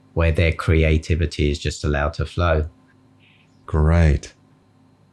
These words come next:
Speaker 2: Yeah. So aspirations for the future, what, what, what sort of, I mean, that's a big question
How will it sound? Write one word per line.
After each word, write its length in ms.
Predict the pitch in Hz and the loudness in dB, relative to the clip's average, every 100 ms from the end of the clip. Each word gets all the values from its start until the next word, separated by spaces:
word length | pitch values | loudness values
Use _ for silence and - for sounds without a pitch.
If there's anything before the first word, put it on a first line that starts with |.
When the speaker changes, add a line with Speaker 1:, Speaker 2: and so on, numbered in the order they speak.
| _ | _
Speaker 2:
Yeah. 300 | - 139 135 | 2 4 6
So 260 | 87 139 139 147 | 4 4 4 4
aspirations 680 | 156 - 147 143 - 131 | 2 4 4 6 6 4
for 120 | - 117 | 6 2
the 80 | |
future, 600 | 110 127 117 - - 73 | 4 4 4 4 2 4
what, 260 | 76 98 90 | 6 4 4
what, 220 | 107 101 113 | 2 2 0
what 240 | - - | -2 -6
sort 260 | - 110 101 | -2 2 4
of, 380 | 98 92 - - | 4 2 -4 -2
I 80 | 82 | 2
mean, 160 | 80 | 4
that's 180 | 78 76 | 2 0
a 60 | 78 | -6
big 260 | - 85 | -2 -2
question 680 | - 87 78 - - 69 73 | 0 0 0 0 0 2 2